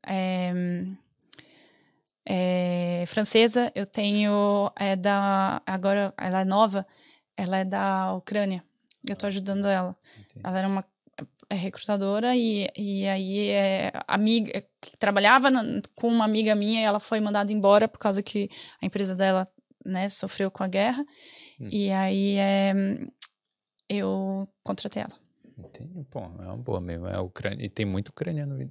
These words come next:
Speaker 2: aqui
Speaker 1: É,
Speaker 2: também.
Speaker 1: e ela é muito esperta.
Speaker 2: Deixa eu, é, ver mais uma pergunta aqui pra gente também não, não esquecer. Aqui do, galera do chat aí,
Speaker 1: Mas eu
Speaker 2: né?
Speaker 1: tenho mais brasileira. Tenho muito brasileira. A mi-, as minhas consultoras são bastante brasileiras.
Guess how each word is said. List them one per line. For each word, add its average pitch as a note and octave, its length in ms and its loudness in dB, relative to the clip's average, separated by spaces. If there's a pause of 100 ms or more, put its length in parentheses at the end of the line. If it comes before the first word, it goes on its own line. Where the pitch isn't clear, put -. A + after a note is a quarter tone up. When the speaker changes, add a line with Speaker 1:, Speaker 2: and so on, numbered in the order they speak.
Speaker 2:
aqui B2 320 -6
Speaker 1:
É, - 20 -6
Speaker 2:
também. F#3+ 460 -4
Speaker 1:
e - 60 -6
ela G3 100 -2
é G3+ 40 -2
muito C#4 160 -4
esperta. G#3+ 440 -8 (540)
Speaker 2:
Deixa B2 240 2
eu, F3 360 2
é, G2 280 4
ver G2 380 6
mais F#2 240 2
uma F2+ 240 2
pergunta F2 440 0
aqui F2+ 140 -6
pra G2+ 160 0
gente G2+ 260 -6
também F2+ 280 -4
não, G2+ 300 -6
não F2+ 120 -10
esquecer. - 480 -10
Aqui F2+ 200 -6
do, G2 420 0
galera G2 340 8
do A#3+ 140 -2
chat B2 480 6
aí, G2 80 8
Speaker 1:
Mas G2 100 4
eu G2 40 0
Speaker 2:
né? G2 80 0
Speaker 1:
tenho A#3 120 4
mais A#3+ 220 6
brasileira. C4 720 4
Tenho G3+ 160 -4
muito B3+ 200 2
brasileira. A#3 600 2
A F#3+ 60 -8
mi-, F#3+ 180 -2
as G3+ 100 0
minhas G3 180 -2
consultoras G#3 400 -6
são G#3 100 -6
bastante A3 260 -4
brasileiras. C4+ 360 0